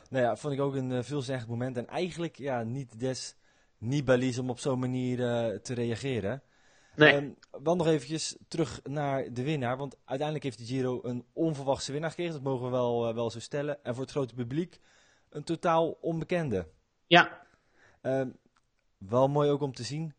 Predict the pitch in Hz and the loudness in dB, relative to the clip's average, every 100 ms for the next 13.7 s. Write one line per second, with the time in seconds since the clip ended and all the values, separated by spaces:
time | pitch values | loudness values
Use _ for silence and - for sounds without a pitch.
0 | _ - 143 123 151 139 131 127 120 110 | _ -14 -10 -8 -10 -6 -6 -4 -4 -2
1 | 151 143 120 151 135 135 139 92 - 139 | -2 -2 -4 -6 -6 -8 -8 -10 -8 -4
2 | 143 139 117 131 123 127 135 127 123 120 | -2 -4 -4 -4 -4 -6 -6 -4 -4 -2
3 | 107 101 104 139 127 131 127 123 113 120 | -2 -2 -4 -2 0 2 0 -2 -2 2
4 | 123 117 - _ _ - 131 156 175 160 | 2 0 -6 _ _ -2 2 2 0 2
5 | 175 175 151 - 135 127 123 110 117 135 | 2 4 -2 -4 -6 -2 -2 -2 0 2
6 | 151 131 123 135 123 117 127 123 - 123 | 2 0 0 2 2 0 -2 -2 -6 -12
7 | _ - 123 - 135 127 127 127 123 120 | _ -10 -8 -8 -6 -2 2 2 2 -2
8 | - - - 117 123 123 123 127 123 120 | -6 -18 -8 0 0 2 -2 -2 -2 0
9 | 117 117 135 127 139 139 151 147 147 147 | 0 0 -2 -2 0 0 -2 -2 -2 -2
10 | 156 - - - - _ _ _ - 92 | -6 -12 -20 -20 -20 _ _ _ -8 -6
11 | 95 - 127 120 117 110 113 139 - 123 | -4 -4 -4 -6 -12 -10 -8 -8 -8 -6
12 | 139 - - 101 95 104 151 143 110 98 | -6 -6 -10 -14 -10 0 2 2 2 0
13 | 107 113 120 127 - 104 92 | -2 -2 -2 -4 -8 -12 -14